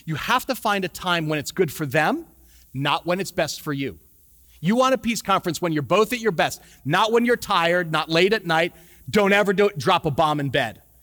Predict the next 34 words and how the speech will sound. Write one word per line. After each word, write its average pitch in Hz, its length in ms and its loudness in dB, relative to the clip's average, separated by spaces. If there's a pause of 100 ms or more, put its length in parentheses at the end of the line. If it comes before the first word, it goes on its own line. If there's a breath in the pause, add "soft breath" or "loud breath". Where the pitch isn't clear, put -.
(140)
You 165 200 2
have 170 120 4
that 185 180 2
one, 196 160 2
you 190 80 2
know, 196 160 4
like, 196 180 2 (220 loud breath)
you 131 100 -6
s-, 135 140 -8
you 165 120 -4
know, 131 100 -6 (140 loud breath)
your 135 120 -6
head 190 180 2
hits 196 140 -4
the 170 60 -6
pillow 180 260 2
and 170 100 0
then 165 120 0
your, 151 120 -2 (160)
somebody, 165 400 -4
uh, 151 100 -2
you 151 160 -2
know, 139 80 0
your 135 240 -6
partner 175 240 0
says 165 200 -4
to 165 80 0
you, 156 60 0 (400 loud breath)
"We 170 180 -2
need 190 160 0
to 165 80 -2
talk." 160 400 0 (120)
Ah! 605 1200 4 (320)
<laughs> 190 100 -6